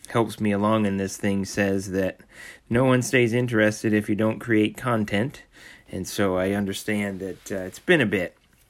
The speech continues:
It's been pretty busy. Those of you who work with me at the hospital know that it has just been super full lately. Lots of sick folks. And then in the middle of these two very busy weeks, we ended up going to New Orleans, and I'm gonna talk about that a little bit.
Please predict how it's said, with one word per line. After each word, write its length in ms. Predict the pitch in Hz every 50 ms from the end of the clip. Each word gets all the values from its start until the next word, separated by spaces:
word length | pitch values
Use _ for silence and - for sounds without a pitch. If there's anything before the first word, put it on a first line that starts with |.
| _ - -
It's 160 | 151 147 -
been 200 | - 190 175 175
pretty 160 | 214 190 190
busy. 500 | 175 156 170 185 185 160 123 110 113 123
Those 300 | 120 123 123 135 135 139
of 100 | 123 123
you 140 | 127 127 127
who 80 | 120
work 260 | 120 117 127 135 127 -
with 140 | 117 113
me 100 | 117 117
at 60 | 113 -
the 80 | 117
hospital 420 | 120 123 123 123 - 110 104 101 101
know 220 | 104 104 104 104
that 180 | 98 101 98 98
it 140 | 113 110
has 120 | 104 90 95
just 220 | 110 110 107 -
been 180 | - 98 95 92
super 360 | - - 165 156 135 120 113
full 240 | - 131 127 117 113
lately. 440 | 113 110 110 - 110 107 110 117 - - - - - - - - _ _
Lots 280 | - 127 143 143 - -
of 60 | 123
sick 260 | - 135 117 - -
folks. 480 | - 127 117 117 110 - - - - 107
And 120 | 104 107
then 340 | 113 113 110 110 107 104 - - - _ -
in 160 | 123 127 135
the 80 | 131 120
middle 320 | 120 135 143 127 127 120
of 140 | 110 101 98
these 220 | 117 113 104 104
two 200 | - - 160 143
very 260 | 113 110 123 117 110 104
busy 320 | 98 110 107 101 107 104
weeks, 360 | 98 104 117 123 - - -
we 100 | - 107
ended 220 | 110 107 107 104 107
up 100 | 101 -
going 220 | - 107 104 98
to 60 | 98 98
New 140 | 98 101
Orleans, 460 | 104 107 113 120 123 120 120 120 - - _ - - - - - - _ -
and 80 | 101
I'm 80 | 101 101
gonna 140 | 98 98 87
talk 260 | - 104 101 98 -
about 300 | 95 90 98 98 95 -
that 180 | 98 98 95 92
a 60 | 98
little 200 | 98 98 95 95
bit. 280 | 104 120 127 - -